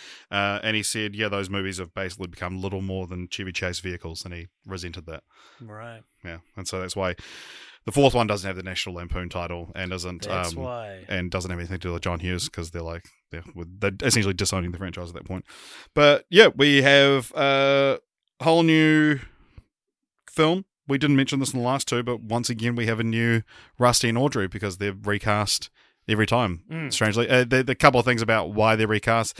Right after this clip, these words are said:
Speaker 1: So the first one was Anthony Michael Hall and Dana Barron, who does return in
Speaker 2: We'll talk about
Speaker 1: Cousin
Speaker 2: this.
Speaker 1: Eddie.
Speaker 2: Yeah.
Speaker 1: But the sh-, uh, Rusty couldn't, Anthony Michael Hall couldn't do it 'cause he was doing Weird Science.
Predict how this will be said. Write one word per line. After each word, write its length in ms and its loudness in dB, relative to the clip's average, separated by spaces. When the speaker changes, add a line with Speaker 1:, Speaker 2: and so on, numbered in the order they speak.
Speaker 1:
So 140 -2
the 300 2
first 640 2
one 480 0
was 320 -2
Anthony 280 0
Michael 240 -2
Hall 360 -2
and 360 -4
Dana 240 0
Barron, 360 -2
who 140 2
does 300 2
return 580 0
in 280 2
Speaker 2:
We'll 120 2
talk 300 -2
about 160 -4
Speaker 1:
Cousin 260 4
Speaker 2:
this. 80 4
Speaker 1:
Eddie. 240 2
Speaker 2:
Yeah. 120 -10
Speaker 1:
But 220 2
the 460 4
sh-, 340 4
uh, 580 4
Rusty 560 2
couldn't, 420 -4
Anthony 280 -2
Michael 180 -2
Hall 180 0
couldn't 240 -4
do 140 -2
it 80 -10
'cause 80 -8
he 60 -4
was 100 -4
doing 380 -4
Weird 260 -4
Science. 640 -2